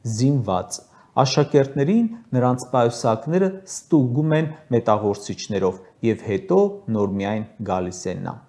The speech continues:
Էկրանի լուսանկարների զավեշտալի տեսարաններից տրցակներով կան։ Մետաղորսիչով ստուգում են այս փոքրիկ երեխային, հետո առանձին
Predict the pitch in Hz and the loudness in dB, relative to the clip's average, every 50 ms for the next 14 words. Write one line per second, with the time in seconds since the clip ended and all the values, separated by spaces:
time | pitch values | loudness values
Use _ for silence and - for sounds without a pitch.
0 | _ _ _ _ _ _ _ _ _ - - - - - - - _ - 190 196 | _ _ _ _ _ _ _ _ _ -20 -20 -20 -20 -20 -20 -6 _ 4 4 4
1 | 190 190 214 214 220 226 262 262 233 214 185 - - 190 180 180 175 180 170 160 | 4 4 4 6 6 6 6 6 6 4 2 2 0 2 2 2 0 2 4 4
2 | 156 160 165 160 165 196 220 214 202 - - 143 127 123 151 151 151 156 156 147 | 4 4 2 2 2 2 2 0 0 -4 -6 -2 0 2 2 2 2 2 0 0
3 | - - - 147 135 131 143 170 185 180 - 117 113 - - 117 110 110 107 104 | -2 -2 2 4 4 6 4 4 2 2 2 0 0 2 0 2 2 2 2 2
4 | 101 98 101 120 147 151 - - - _ _ _ - 226 185 - - - 185 175 | 0 0 0 0 0 -2 -4 -8 -16 _ _ _ -2 -2 -2 -2 -2 -2 0 0
5 | 175 - 160 147 143 143 143 139 - - - 90 85 - - - _ _ _ _ | 0 -2 0 0 2 2 0 0 -4 -4 -4 -4 -4 -6 -10 -20 _ _ _ _
6 | _ _ _ _ _ _ _ _ _ _ _ _ - 120 113 - 135 131 127 135 | _ _ _ _ _ _ _ _ _ _ _ _ -4 -4 0 2 2 4 4 6
7 | 143 135 139 - - 127 131 - 226 240 240 - - - - 151 147 170 190 202 | 4 4 2 0 -2 -4 2 2 2 2 2 -2 -4 0 0 2 2 2 2 2
8 | 196 196 196 180 - - - _ _ _ _ _ - 233 262 269 - - - - | 2 0 -2 -2 -6 -10 -16 _ _ _ _ _ 2 4 4 4 2 -2 -8 -16
9 | - - 175 156 - - - - 247 240 - - _ _ _ 143 135 123 120 120 | -2 0 0 0 0 -2 -4 -4 -4 -4 -6 -12 _ _ _ 2 4 4 4 2
10 | - - - 87 80 78 78 - _ _ _ _ _ _ _ _ _ _ _ _ | 0 -4 -8 -8 -8 -10 -12 -18 _ _ _ _ _ _ _ _ _ _ _ _
11 | _ _ _ _ - 147 147 - 170 160 - 147 135 131 127 123 113 110 110 98 | _ _ _ _ 4 4 4 6 4 2 4 4 4 4 4 4 2 2 0 0
12 | - - 226 247 247 | 2 4 4 4 4